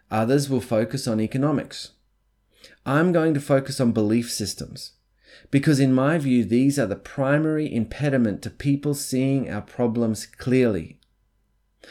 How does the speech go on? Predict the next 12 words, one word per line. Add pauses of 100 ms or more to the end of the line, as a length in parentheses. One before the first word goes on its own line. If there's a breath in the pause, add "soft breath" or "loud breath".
(180 loud breath)
Once
people
can
see
their
problems, (220)
they
fix
them. (1000 soft breath)
Perception
is
key.